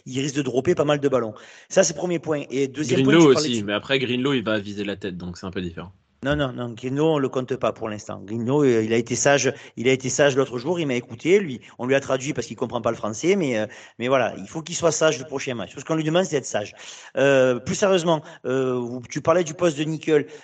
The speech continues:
Speaker 1: Si j'ai bien vu, après moi, j'étais pas au stade, <laughs> pas comme Kevin, euh, euh, euh, c'est, euh, Jimmy Ward qui a joué Nickel ou pas ? Ou c'est, euh, ou c'est une vue de l'esprit ?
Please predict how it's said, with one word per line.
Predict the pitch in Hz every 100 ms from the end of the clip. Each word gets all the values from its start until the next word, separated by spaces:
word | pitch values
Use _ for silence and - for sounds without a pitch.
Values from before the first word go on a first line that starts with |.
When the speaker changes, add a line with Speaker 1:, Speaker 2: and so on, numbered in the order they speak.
| _
Speaker 1:
Si | - - - 139
j'ai | 123 139
bien | 135 127 185
vu, | 175 185 185
après | 127 139
moi, | 151
j'étais | 147 147
pas | 139
au | 160
stade, | 147 165 139 113 101 - -
<laughs> | - _
pas | 101
comme | - 101
Kevin, | - 143 202 208 - - - -
euh, | 139 139 131 127 123 123 120 120 117 117 -
euh, | 127 120 117 117 110 107 -
euh, | 78 104
c'est, | - - 151 147
euh, | 139 127 120
Jimmy | 117 120 151
Ward | 156 208 220
qui | -
a | 156
joué | 151 151
Nickel | 156 220 247
ou |
pas ? | 196 139 151 - _ _ -
Ou | 120
c'est, | - 131 123
euh, | 120 120 117 117 113
ou | 113
c'est | 120 135
une | 127
vue | 120 135
de |
l'esprit ? | 135 131 143 139 143